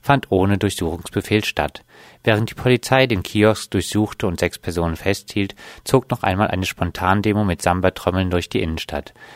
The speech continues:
Am Abend hat es noch eine weitere Festnahme gegeben.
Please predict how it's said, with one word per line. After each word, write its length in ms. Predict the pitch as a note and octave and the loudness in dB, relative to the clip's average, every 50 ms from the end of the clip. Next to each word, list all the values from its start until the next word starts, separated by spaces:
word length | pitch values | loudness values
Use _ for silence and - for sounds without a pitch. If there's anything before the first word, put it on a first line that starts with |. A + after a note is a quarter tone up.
| - - - | -20 -14 -8
Am 160 | - - - | -6 -4 0
Abend 400 | - - A2+ B2 C3 C3+ - - | 2 4 4 4 2 0 -4 -2
hat 160 | - G#2+ - - | -2 -2 -2 -4
es 180 | - - - | -8 -8 -6
noch 140 | G#2 F#2 - | -6 -4 -2
eine 220 | - F2+ F2+ E2+ | 0 0 0 0
weitere 360 | E2 D#2+ E2 F2 - - G#2 F#2+ | 2 2 2 2 0 -2 -4 -2
Festnahme 640 | - - F#2 - - - F2+ E2+ F2+ F2+ F2+ F2 | -2 -2 -4 -4 -4 -4 -4 -2 -2 -2 -2 -4
gegeben. 480 | G2+ G2+ - - D#2+ D#2 C#2+ D2 C#2+ | -4 -4 -2 -2 -2 -2 -2 -6 -10